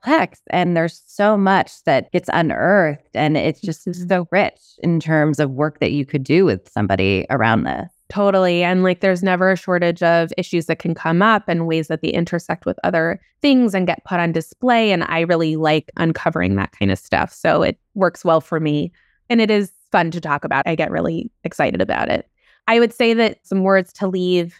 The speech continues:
Speaker 2: listeners with. I think my favorite thing that I always come back to is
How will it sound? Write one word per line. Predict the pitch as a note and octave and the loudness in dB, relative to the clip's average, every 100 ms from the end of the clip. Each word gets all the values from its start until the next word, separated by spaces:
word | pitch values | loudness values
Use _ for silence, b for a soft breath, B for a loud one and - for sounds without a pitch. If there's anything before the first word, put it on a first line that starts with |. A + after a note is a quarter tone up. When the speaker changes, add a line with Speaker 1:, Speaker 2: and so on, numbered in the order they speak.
| - | -2
Speaker 2:
listeners | G3+ F#3 G3 F3+ F3 F3+ | 0 0 2 2 0 0
with. | E3 E3+ _ - | 0 -2 _ -2
I | |
think | F4+ F#4 | 2 2
my | E4+ | 2
favorite | A#3+ A3+ G#3 - - | 2 2 0 -2 0
thing | F#3 F3+ F3+ - _ _ _ - | 0 2 0 -4 _ _ _ -4
that | G#3 G3 | 0 4
I | G3 | 4
always | F#3+ | 2
come | - F#3+ | 0 -2
back | E3+ D#3+ | 0 -2
to | - F#3 - | -2 -2 0
is | F3+ E3+ | 0 -2